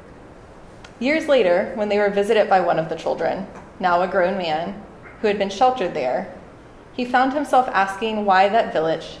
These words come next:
had sheltered Jewish children when so many others had not. He found his answer in observing their simple worship practices."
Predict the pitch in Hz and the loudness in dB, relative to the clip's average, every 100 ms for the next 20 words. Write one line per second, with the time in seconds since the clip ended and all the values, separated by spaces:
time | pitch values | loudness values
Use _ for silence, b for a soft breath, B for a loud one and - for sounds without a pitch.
0 | - 202 - 196 214 220 214 202 202 - | -8 -4 0 0 0 -2 -2 -4 -2 -4
1 | 165 160 165 165 - - - - 196 185 | -2 -2 -4 -8 -16 -20 -20 -10 -10 -4
2 | 202 196 202 196 180 175 170 170 170 - | -2 -2 -4 -2 -2 -2 -4 -6 -8 -6
3 | - - - - - - - - - - | -6 -6 -8 -12 -20 -20 -20 -20 -20 -20
4 | - - - - - - - - B B | -20 -20 -20 -20 -20 -20 -20 -20 B B
5 | B B - 254 262 262 339 - 208 202 | B B -8 -4 0 0 0 -2 0 0
6 | 180 175 202 - 208 202 - 196 196 196 | 0 0 -2 -4 -2 -2 0 -2 0 -2
7 | 180 180 - 214 226 208 165 - - - | -2 -4 -6 -2 -2 0 -2 -2 -6 -2
8 | - - - - - - - | -4 -4 -12 -14 -14 -14 -16